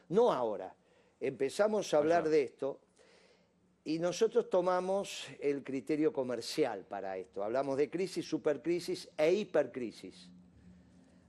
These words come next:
Speaker 1: Almacén, supermercado, hipermercado.
Speaker 2: Mega, claro.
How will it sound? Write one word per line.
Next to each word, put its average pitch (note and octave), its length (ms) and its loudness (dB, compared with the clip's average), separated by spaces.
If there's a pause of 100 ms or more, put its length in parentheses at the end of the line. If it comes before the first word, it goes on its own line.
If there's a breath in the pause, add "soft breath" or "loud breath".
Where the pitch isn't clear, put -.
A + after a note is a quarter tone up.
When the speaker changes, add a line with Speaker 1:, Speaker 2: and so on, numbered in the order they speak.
Speaker 1:
Almacén, C#3+ 520 0
supermercado, D3 960 2 (540)
hipermercado. G2 800 -4
Speaker 2:
Mega, - 100 -20
claro. E2+ 220 -12